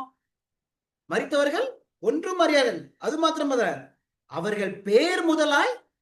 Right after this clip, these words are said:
மறக்கப்பட்டிருக்குது. எது மறக்கப்பட்டிருக்கு? பேரே மறக்கப்பட்டிருக்கான். சரிங்களா? இன்னும்,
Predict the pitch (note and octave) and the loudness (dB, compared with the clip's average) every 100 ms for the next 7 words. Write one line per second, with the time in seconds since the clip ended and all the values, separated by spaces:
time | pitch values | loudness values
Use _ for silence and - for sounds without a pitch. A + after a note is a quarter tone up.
0 | _ _ - D#3 F#3+ G3 E3+ E3+ D#3 D3 | _ _ -14 -8 -6 -6 -6 -6 -6 -8
1 | D3 D#3+ D#3+ - C#4+ C#4+ C#4 C4 A#3 G#3+ | -4 -2 -4 -4 0 0 2 2 4 2
2 | - - - _ _ - D3+ G3 C#4+ E4 | 0 -4 -16 _ _ -10 0 6 8 8
3 | E4+ F4 D4 C#4+ C#4 A3 G3 F#3 - _ | 8 6 4 0 0 -2 -2 -8 -14 _
4 | _ _ _ _ _ _ _ _ _ _ | _ _ _ _ _ _ _ _ _ _
5 | _ _ _ - A#2 D3 A3 - - _ | _ _ _ -20 -10 -2 0 -2 -8 _
6 | _ _ _ _ - E3+ A3+ G3 | _ _ _ _ -8 0 2 4